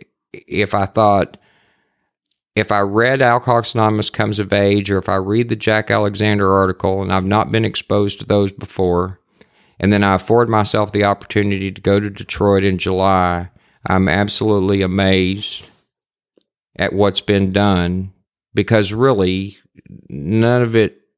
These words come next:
should have happened. Hank and Bill could have been thrown in jail for forming a corporation that didn't exist.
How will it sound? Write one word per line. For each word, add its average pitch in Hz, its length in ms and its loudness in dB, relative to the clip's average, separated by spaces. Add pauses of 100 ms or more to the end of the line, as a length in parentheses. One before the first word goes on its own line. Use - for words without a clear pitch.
(480)
should 117 240 -2
have 101 100 0
happened. 87 560 -4 (1040)
Hank - 260 -2
and 110 140 -2
Bill 107 200 2
could 107 160 -2
have 98 80 -4
been 95 160 0
thrown 101 320 0
in 95 140 2
jail 110 440 2
for - 160 -12
forming 98 340 -2
a 90 40 -4
corporation 98 680 -2
that - 140 -4
didn't 101 240 -2
exist. 98 720 -4